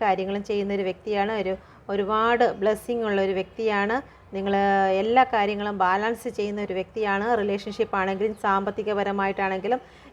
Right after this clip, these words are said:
എല്ലാം നിങ്ങൾ, ആ, ബാലൻസിങ്ങിൽ കൊണ്ടുവരുന്ന വ്യക്തിയാണെന്ന് മനസ്സിലായി. ആ, സാജിറ്റേറിയസ് വന്നിട്ടുണ്ട്, സ്കോർപിയോ വന്നിട്ടുണ്ട്, ലിബ്ര വന്നിട്ടുണ്ട്. ഓക്കെ, സാജിറ്റേറിയസ് എന്ന് പറയുമ്പോൾ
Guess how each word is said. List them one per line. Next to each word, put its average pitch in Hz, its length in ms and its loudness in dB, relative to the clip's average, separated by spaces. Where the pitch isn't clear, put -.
എല്ലാം 233 300 4
നിങ്ങൾ, 196 200 0
ആ, 196 40 -2
ബാലൻസിങ്ങിൽ 208 640 2
കൊണ്ടുവരുന്ന 208 600 0
വ്യക്തിയാണെന്ന് 185 680 -4
മനസ്സിലായി. 202 500 0
ആ, - 20 -2
സാജിറ്റേറിയസ് 208 760 0
വന്നിട്ടുണ്ട്, 196 420 -2
സ്കോർപിയോ 196 540 0
വന്നിട്ടുണ്ട്, 196 480 -2
ലിബ്ര 214 260 0
വന്നിട്ടുണ്ട്. 190 480 -4
ഓക്കെ, - 180 -8
സാജിറ്റേറിയസ് 208 640 -2
എന്ന് 202 120 -2
പറയുമ്പോൾ 190 280 -2